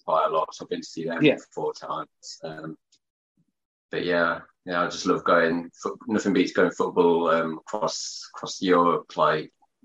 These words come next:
Speaker 1: go, go and watch the games with a pint in hand, good atmosphere. Bit, it's better experience than watching games in England a lot of the time, I find. So, yeah.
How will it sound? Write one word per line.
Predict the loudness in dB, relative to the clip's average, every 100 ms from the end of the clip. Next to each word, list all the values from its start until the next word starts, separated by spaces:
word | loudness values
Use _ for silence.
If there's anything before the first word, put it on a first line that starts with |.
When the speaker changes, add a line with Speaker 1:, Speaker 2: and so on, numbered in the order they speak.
| _
Speaker 1:
go, | 4 4 6
go | 2
and | 2
watch | 0 -4
the | -2
games | -2 -4
with | -10
a |
pint | 0 2 2
in | -2
hand, | -4 -4 -10 -8
good | 0
atmosphere. | 2 2 -4 -10 -6 -2 -2 -4 -8 _ _ _ _ _ _ 0
Bit, | 0 0
it's |
better | -2 2 4 2
experience | -4 0 0 0
than | -6
watching | -6 -6 -4
games | -4 -4 -6 -2
in |
England | 0 0 -2
a | -2
lot | -4
of | -4
the | -2
time, | 0 2 -2 -10 _ -6
I | -4 -4 -2
find. | -4 -4 -8 -16
So, | -14 -8 -8 -8 -14 _ -16
yeah. | -12 -10